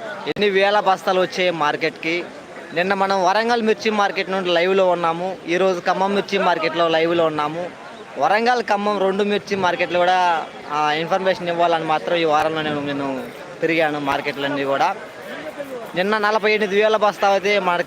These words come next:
మార-, మన ఖమ్మం మిర్చి మార్కెట్కి నలభై ఎనిమిది వేల బస్తా అయితే నిన్న రావడం జరిగింది. ఈరోజు ఎన్ని వేల బస్తాలు మార్కెట్కి వచ్చాయి, ఒకసారి, ఒకసారి మార్కెట్ ఎలా ఉన్నది ఖమ్మం మిర్చి మార్కెట్? నిన్న చాలా మంది నాకు కామెంట్లు వచ్చినాయి, "అన్న, ఇరవై వేలు చేయండి, ఇరవై వేలు చేయండి" అని మార్కెట్లో.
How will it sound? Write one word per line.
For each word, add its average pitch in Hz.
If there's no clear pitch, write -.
మార-, 170
మన 160
ఖమ్మం 190
మిర్చి 196
మార్కెట్కి 170
నలభై 175
ఎనిమిది 170
వేల 175
బస్తా 165
అయితే 165
నిన్న 165
రావడం 151
జరిగింది. 147
ఈరోజు 208
ఎన్ని 196
వేల 202
బస్తాలు 180
మార్కెట్కి 160
వచ్చాయి, 156
ఒకసారి, 156
ఒకసారి 147
మార్కెట్ 160
ఎలా 147
ఉన్నది 151
ఖమ్మం 151
మిర్చి 143
మార్కెట్? 139
నిన్న 180
చాలా 196
మంది 190
నాకు 175
కామెంట్లు 185
వచ్చినాయి, 170
"అన్న, 160
ఇరవై 175
వేలు 180
చేయండి, 165
ఇరవై 143
వేలు 165
చేయండి" 147
అని 135
మార్కెట్లో. 131